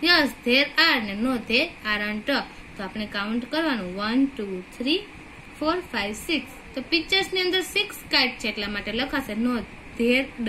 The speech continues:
aren't. એવી રીતના આપણે ત્રીજું જોઈએ. Is there a dish in the pictures? શું પિક્ચર્સની અંદર dish છે? તો પિક્ચર્સની અંદર dish નથી એટલા માટે લખાશે no, there isn't. ચોથું જોઈએ આપણે.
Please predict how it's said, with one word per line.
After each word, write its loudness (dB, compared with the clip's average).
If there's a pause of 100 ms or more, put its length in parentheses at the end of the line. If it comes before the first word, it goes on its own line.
(220)
aren't. 0 (1300)
એવી 8
રીતના 2
આપણે 0
ત્રીજું 4
જોઈએ. 0 (340)
Is 6
there 6
a 4
dish 4
in 4
the 4
pictures? 4
શું -8
પિક્ચર્સની 0
અંદર 4
dish 0
છે? 2 (760)
તો 0
પિક્ચર્સની 2
અંદર 2
dish 2
નથી 0
એટલા 0
માટે -4
લખાશે 0
no, 2
there 4 (380)
isn't. 4 (1500)
ચોથું 0
જોઈએ 2
આપણે. 2